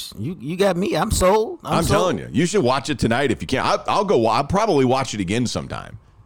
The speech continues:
Speaker 2: in, in
Speaker 1: Oh.
Speaker 2: the near future because I love these books. I love this character, and man, they do a good job. Billy Bob Thornton's in it. You know, and like I said, they changed some of the things in the book, and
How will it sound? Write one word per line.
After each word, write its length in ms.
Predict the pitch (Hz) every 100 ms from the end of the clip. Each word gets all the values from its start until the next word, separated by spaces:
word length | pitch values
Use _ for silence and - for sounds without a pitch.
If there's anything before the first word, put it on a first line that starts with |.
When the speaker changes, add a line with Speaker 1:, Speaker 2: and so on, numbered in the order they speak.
| _ _ _
Speaker 2:
in, 240 | 110 107 107
in 360 | 110 101 98
Speaker 1:
Oh. 300 | 92 87 - 90
Speaker 2:
the 80 | 101
near 200 | 110 107
future 380 | 101 117 92 87
because 680 | 85 104 98 95 92 85 -
I 120 | 117
love 420 | 110 117 156 160
these 200 | 131 98
books. 300 | 76 123 123
I 60 | 107
love 300 | 95 110 120
this 140 | 104 -
character, 580 | 113 110 98 101 92 92
and 240 | 90 82 78 113
man, 260 | 139 117
they 120 | 101 80
do 160 | 82
a 40 | 78
good 200 | 80 67
job. 360 | 64 58 98 87
Billy 180 | 139 139
Bob 280 | 139 127
Thornton's 380 | 139 135 135 110
in 120 | 120
it. 180 | 120 113 - - - _ _ _
You 120 | 127
know, 140 | 127 120
and 80 | 135
like 160 | 180
I 80 | 156
said, 240 | 127 131 120
they 100 | 110
changed 380 | - 156 139 -
some 160 | 175
of 40 | 156
the 80 |
things 260 | - 139 113
in 60 | 113
the 60 | 92
book, 320 | 113 113 107
and 240 | 101 92